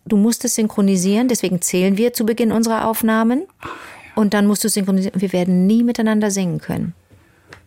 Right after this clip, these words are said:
Speaker 1: Und das ist furchtbar, das ist, das ist
Speaker 2: Ja.
Speaker 1: tragisch, dramatisch und furchtbar.
Speaker 2: Für Außenstehende natürlich besser so.
Speaker 1: Mhm.
Speaker 2: Ähm,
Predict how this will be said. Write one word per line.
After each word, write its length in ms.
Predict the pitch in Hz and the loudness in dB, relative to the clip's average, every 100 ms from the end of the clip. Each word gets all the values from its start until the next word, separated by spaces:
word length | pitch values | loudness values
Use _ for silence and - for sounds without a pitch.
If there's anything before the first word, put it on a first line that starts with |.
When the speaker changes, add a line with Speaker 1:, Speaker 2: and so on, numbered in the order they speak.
| _ - | _ -2
Speaker 1:
Und 140 | 190 | 0
das 80 | 180 | 0
ist 100 | 170 | -2
furchtbar, 400 | - 214 180 131 | -2 -2 -2 -2
das 180 | 160 190 | -2 -4
ist, 160 | 185 190 | -4 -4
das 100 | 180 | -4
ist 180 | 175 | -4
Speaker 2:
Ja. 80 | - - | -6 -6
Speaker 1:
tragisch, 440 | 175 175 180 208 202 | -6 -4 -2 0 -2
dramatisch 520 | 185 180 170 175 - | -2 0 0 -4 -4
und 120 | 175 | -4
furchtbar. 540 | - 190 165 - - - - | -2 -2 -2 -6 -8 -8 -6
Speaker 2:
Für 220 | 110 95 | -4 -2
Außenstehende 680 | 107 127 156 147 143 131 127 | 0 0 0 -2 0 0 0
natürlich 360 | 110 117 90 | 0 -2 -2
besser 360 | 85 95 78 71 | -4 -4 -6 -8
so. 220 | 67 110 - _ _ _ _ | -8 -10 -12 _ _ _ _
Speaker 1:
Mhm. 80 | 185 | -2
Speaker 2:
Ähm, 360 | 165 90 226 | 0 2 0